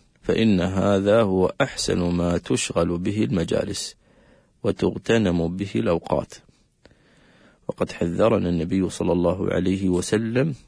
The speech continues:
من ترك الذكر والصلاة عليه في المجالس. قال عليه الصلاة والسلام: "ما من قوم يقومون من مجلس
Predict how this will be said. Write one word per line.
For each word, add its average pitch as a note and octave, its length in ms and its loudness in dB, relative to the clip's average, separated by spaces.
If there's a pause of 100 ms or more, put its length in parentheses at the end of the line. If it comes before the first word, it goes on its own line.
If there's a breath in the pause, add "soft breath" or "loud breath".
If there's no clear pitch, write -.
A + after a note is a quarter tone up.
(140 soft breath)
من F#2 260 -2
ترك - 300 -2
الذكر A2 480 -2
والصلاة G#2 580 0
عليه F#2+ 480 0
في - 140 -2
المجالس. - 680 -6 (1200 soft breath)
قال G#2 220 4
عليه F2 300 2
الصلاة F2 460 0
والسلام: G2 640 0 (600)
"ما F#2+ 120 4
من G2+ 200 4
قوم A2 560 0 (320)
يقومون F#2+ 640 4
من F2+ 220 2
مجلس G2 420 0